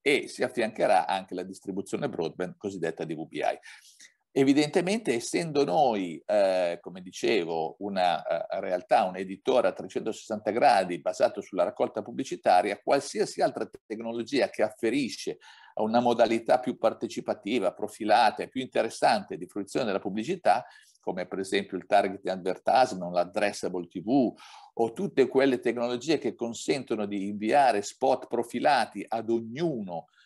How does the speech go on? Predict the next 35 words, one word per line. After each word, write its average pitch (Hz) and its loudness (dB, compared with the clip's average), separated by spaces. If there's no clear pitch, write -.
eh, 95 0
dei 117 4
nostri 117 2
utenti 107 -2
e 98 -2
non 120 -6
più 127 -2
spot - -2
generici 101 -4
o, 107 2
eh, 82 -6
di 127 -4
massa, 87 0
sono, 147 2
eh, 107 4
tecnologie 135 0
che, 123 0
eh, 101 -6
in 113 -8
Mediaset 104 -4
stiamo, 107 4
eh, 82 0
valutando, 110 2
che - -18
stiamo 101 -6
perseguendo, 120 0
che - -8
stiamo 101 0
sperimentando 95 -2
per 156 4
una 120 2
televisione 123 0
sempre 160 -2
più - -4
personale, 98 -2